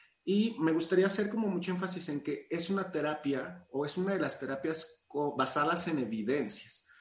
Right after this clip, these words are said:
con más índice de eficacia en el trastorno de este tipo de, de, perdón, en el tratamiento de este tipo de trastornos. Entonces, al, al ser una terapia basada en evidencias, pues bueno, tiene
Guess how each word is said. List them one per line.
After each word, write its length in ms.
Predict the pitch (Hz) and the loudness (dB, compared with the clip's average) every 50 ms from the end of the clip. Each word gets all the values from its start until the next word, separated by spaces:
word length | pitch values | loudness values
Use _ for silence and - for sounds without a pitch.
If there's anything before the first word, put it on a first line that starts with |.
| - - _ _ | -20 -20 _ _
con 220 | - 127 127 139 | -4 -2 0 2
más 320 | 147 151 160 156 - - | 4 4 4 2 0 -2
índice 420 | 180 160 165 160 160 - - 151 131 | -2 -2 0 -2 -2 -4 -2 -2 -2
de 100 | 117 110 | -2 -2
eficacia 600 | - - 120 101 - - 151 175 185 - 190 180 | -4 -8 -8 -8 -6 -4 -4 -2 -2 -2 -2 -2
en 60 | 175 | -2
el 80 | 151 - | -4 -4
trastorno 480 | - 113 117 - - 127 131 131 127 | -8 -10 -10 -8 -6 -2 -2 0 0
de 80 | 127 120 | 0 -2
este 180 | - - 131 | -4 -8 -10
tipo 340 | 123 - 127 123 - 123 127 | -8 -6 -8 -6 -4 -4 -4
de, 280 | 120 101 98 101 - - _ _ - - _ _ _ _ _ - | -4 -4 -6 -10 -14 -20 _ _ -20 -20 _ _ _ _ _ -12
de, 300 | 104 107 120 117 104 - | -8 -4 -4 -2 -2 0
perdón, 320 | - 127 131 139 135 127 | 0 2 4 4 4 4
en 80 | 123 120 | 4 4
el 60 | 110 | 2
tratamiento 520 | 104 123 117 139 131 139 139 139 - 160 | 0 0 0 2 2 2 2 2 -2 -2
de 80 | 143 147 | -2 -2
este 200 | 147 - 147 135 | -4 -4 -8 -8
tipo 340 | - 139 127 - - 131 131 | -4 -6 -6 -2 -2 -2 -2
de 60 | 127 | -2
trastornos. 680 | - - 104 - - - 120 113 107 104 101 - - - | -2 -6 -8 -8 -8 -6 -6 -6 -6 -8 -14 -16 -18 -18
Entonces, 340 | - - 151 139 - 156 165 | -12 -12 -10 -10 -8 -6 -4
al, 220 | - 165 160 151 - | -2 -2 -2 -2 -2
al 100 | 160 160 | -2 -2
ser 140 | 160 208 208 | -2 0 0
una 240 | 226 247 247 240 - | 2 2 0 0 -2
terapia 360 | 185 156 156 151 156 196 185 | 0 0 0 2 2 0 0
basada 360 | 170 151 - - 156 160 165 | 0 -2 -2 -2 -2 -2 -2
en 60 | 170 156 | -2 -2
evidencias, 720 | 131 123 127 131 131 135 131 - 156 160 196 - - - - - - - _ | 0 0 2 0 0 0 -2 -4 -4 -4 -4 -6 -10 -14 -20 -20 -20 -18 _
pues 140 | - 165 - | -6 -2 0
bueno, 400 | 156 170 160 135 120 - - - | 0 2 2 0 0 -2 -8 -8
tiene 560 | - 147 156 160 156 165 160 151 - - - | -2 2 2 4 4 2 2 0 -2 -4 -10